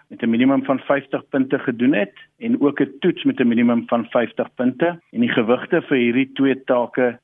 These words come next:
die praktiese taak moes vyfensewentig persent getel het en die toets vyfentwintig persent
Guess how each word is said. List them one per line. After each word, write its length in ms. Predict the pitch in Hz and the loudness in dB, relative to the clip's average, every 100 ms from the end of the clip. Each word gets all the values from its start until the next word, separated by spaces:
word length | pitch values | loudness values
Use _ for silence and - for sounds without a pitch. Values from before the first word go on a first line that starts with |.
| - | -18
die 100 | - | -4
praktiese 500 | 143 131 147 139 - | -4 -2 -4 -6 -2
taak 280 | 139 127 131 | 0 0 -4
moes 160 | 110 - | -6 -4
vyfensewentig 800 | 127 131 131 - 143 147 143 | -4 -4 -4 -2 0 0 -2
persent 340 | - - 139 139 | -6 -2 -2 -2
getel 340 | 143 - 147 | -4 -2 0
het 160 | 170 - _ _ | -2 -6 _ _
en 80 | 110 | -8
die 160 | 110 - | -6 -2
toets 300 | 135 - - | -2 0 -2
vyfentwintig 760 | 127 131 123 135 135 135 123 | -2 -2 0 0 0 0 -4
persent 440 | 131 - 127 117 | -6 -2 -2 -2